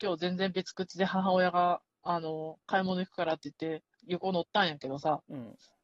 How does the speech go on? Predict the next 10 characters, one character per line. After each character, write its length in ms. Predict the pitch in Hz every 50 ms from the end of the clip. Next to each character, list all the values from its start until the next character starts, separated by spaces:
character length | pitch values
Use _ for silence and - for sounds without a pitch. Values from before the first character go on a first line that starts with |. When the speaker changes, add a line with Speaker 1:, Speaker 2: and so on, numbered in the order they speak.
| _ _ _ _ - -
Speaker 1:
そ 80 | - 202
の 80 | 196
時 240 | 202 214 - 185 170
に、 180 | 165 170 190 196 240 240 - - _ _ _ _ _ _ _ _ _ _ _ _ _
<laughs> 420 | - _ - - _ _ - 240 _ _ _ _ - - - - - -
母 300 | - 240 220 220 208 214
親 240 | 214 214 214 214 202
が、 260 | 226 226 202 180 - _ _ _ - _ _
あ 240 | - 185 190 190 175
の、 420 | 160 160 160 160 160 160 170 180